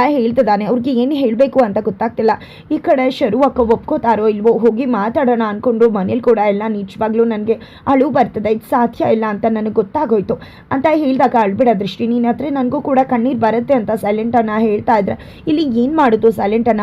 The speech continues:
ಅಳ್ಲೇಬೇಕಾಗತ್ತಲ್ವಾ? ಖಂಡಿತವಾಗ್ಲೂ ಶರು ಅದಕ್ಕೆ ಯಾವ್ದೇ ಕಾರಣಕ್ಕೂ ಒಪ್ಕೊಳ್ಳೋದಿಲ್ಲ ಅಂತ ಹೇಳ್ತಿದ್ದಾರೆ. ಇದೆಲ್ಲವನ್ನ ಕೂಡ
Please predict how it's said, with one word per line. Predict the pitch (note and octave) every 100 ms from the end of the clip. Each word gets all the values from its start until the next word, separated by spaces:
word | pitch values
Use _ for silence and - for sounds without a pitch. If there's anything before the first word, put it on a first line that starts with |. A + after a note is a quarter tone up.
| -
ಅಳ್ಲೇಬೇಕಾಗತ್ತಲ್ವಾ? | A#3 C4 B3 A#3+ G#3+ G3 A#3+ A3 G3+ G#3+
ಖಂಡಿತವಾಗ್ಲೂ | - B3+ G3+ G3+ B3 A#3+
ಶರು | B3+ C4 A3+
ಅದಕ್ಕೆ | C4+ B3+ A#3+
ಯಾವ್ದೇ | A#3+ A3+ A3 B3+
ಕಾರಣಕ್ಕೂ | B3 G#3 G#3+
ಒಪ್ಕೊಳ್ಳೋದಿಲ್ಲ | A3 G3 - C4+ G#3+ G#3+ G#3+
ಅಂತ | G3+ F#3+
ಹೇಳ್ತಿದ್ದಾರೆ. | A3+ G#3 G3+ G3 G3+ G3 - - -
ಇದೆಲ್ಲವನ್ನ | - A3 B3+ B3+ E4 D#4
ಕೂಡ | D4